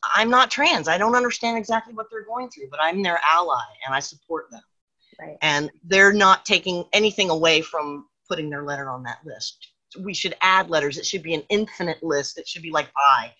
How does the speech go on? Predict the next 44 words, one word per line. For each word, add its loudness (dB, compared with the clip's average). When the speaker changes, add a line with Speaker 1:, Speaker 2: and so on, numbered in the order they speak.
Speaker 1:
It 2
should -6
just -6
keep -8
going 2
on 6
and -4
on -4
and -8
on 2
and -2
on 4
to 2
account 6
for 2
all 10
of 4
those 4
beautiful -6
colors -4
on -4
the -8
spectrum -8
that 6
everybody 0
can -2
be 6
at 2
any 0
one 0
point. -6
You -16
know, -2
let's -10
throw -4
an -4
H -6
on -8
there -14
and -16
see -10
how -8
heterosexuals -18
react. -20